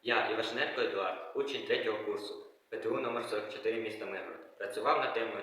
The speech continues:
«Науковий розвиток Полтавщини за добу революції, Миргородщина і культура тисяча дев'ятсот сімнадцятого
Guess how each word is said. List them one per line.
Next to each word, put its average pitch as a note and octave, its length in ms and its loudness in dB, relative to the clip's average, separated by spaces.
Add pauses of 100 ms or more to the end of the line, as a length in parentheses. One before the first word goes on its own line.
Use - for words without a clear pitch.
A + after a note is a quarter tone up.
«Науковий A#2 440 0
розвиток G#2+ 460 0
Полтавщини G2 460 -4 (400)
за A2 160 -2
добу G#2+ 260 2
революції, - 680 0
Миргородщина G#2 600 -2 (120)
і - 40 -10
культура G2+ 400 -4
тисяча - 380 -6
дев'ятсот G2 320 -2
сімнадцятого F#2 500 -8